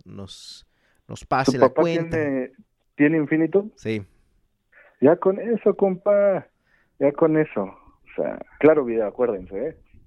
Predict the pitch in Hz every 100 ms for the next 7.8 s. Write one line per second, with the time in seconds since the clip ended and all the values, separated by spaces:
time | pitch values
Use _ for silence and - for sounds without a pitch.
0 | - - - - 131 - 123 - - -
1 | 156 151 - - - - - 131 127 139
2 | 123 139 143 131 127 120 135 139 135 120
3 | 104 101 98 104 113 135 117 117 107 110
4 | 117 110 104 107 110 147 - _ _ -
5 | - _ - _ _ _ - 127 123 117
6 | 113 - _ 120 117 120 120 143 160 147
7 | 117 110 131 143 165 165 -